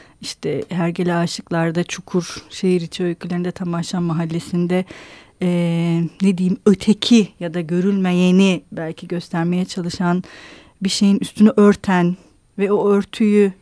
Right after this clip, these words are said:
hani kaldırılan şehrin belirli yerlerinin, e, kaldırıldığı bir yer gibi mi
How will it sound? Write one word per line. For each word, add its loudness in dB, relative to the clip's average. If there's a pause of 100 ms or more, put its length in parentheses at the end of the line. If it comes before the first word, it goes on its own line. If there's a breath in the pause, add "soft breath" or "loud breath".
(360 soft breath)
hani 0
kaldırılan 2
şehrin -4
belirli -4
yerlerinin, -4 (500 soft breath)
e, 0
kaldırıldığı 0
bir -2
yer 4
gibi -4
mi -6